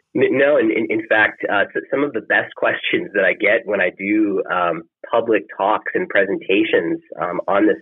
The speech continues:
topic come from adults with, with C P who have wondered as, as to what the cause of,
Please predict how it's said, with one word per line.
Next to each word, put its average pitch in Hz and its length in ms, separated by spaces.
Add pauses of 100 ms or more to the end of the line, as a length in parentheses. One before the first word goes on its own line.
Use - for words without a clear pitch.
topic 104 380 (600)
come 120 160
from 117 160
adults 107 420
with, 82 140 (180)
with 85 120 (100)
C 82 220
P 87 320
who 101 140
have 95 180 (200)
wondered 107 520
as, 87 140 (100)
as 95 200
to - 60
what 95 220
the - 80
cause 101 460
of, 90 160